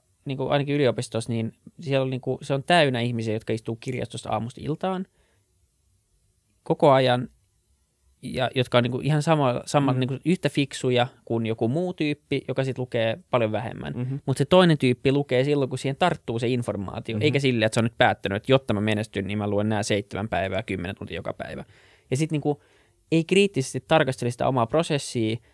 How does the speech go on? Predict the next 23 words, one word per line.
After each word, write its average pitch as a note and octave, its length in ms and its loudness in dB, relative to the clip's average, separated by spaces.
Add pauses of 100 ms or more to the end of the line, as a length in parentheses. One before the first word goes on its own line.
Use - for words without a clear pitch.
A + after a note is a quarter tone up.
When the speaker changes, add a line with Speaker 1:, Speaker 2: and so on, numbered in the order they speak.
(140)
Speaker 1:
vaan A#2+ 160 2
murjoo C#3 440 4
vaan A#2 220 2
sen, A#2 180 -2
niinku, A2+ 140 -8
prosessin D3+ 440 2
läpi A#2+ 220 0
ja A2 80 2
uskoo, C3 340 0
että A2+ 80 0
se A#2+ 60 -2
prosessi D#3+ 520 0
tuo G#2+ 180 -4
sen A2+ 140 -6
tuloksen. B2 500 -4
Speaker 2:
Niin. G3+ 80 -6
Speaker 1:
Ja E3 80 -4
tämähän F#3+ 180 6
on E3 60 -2
se, E3 100 2
mitä, C#3 200 2
niinku, B2 160 -4
meille A#2 360 0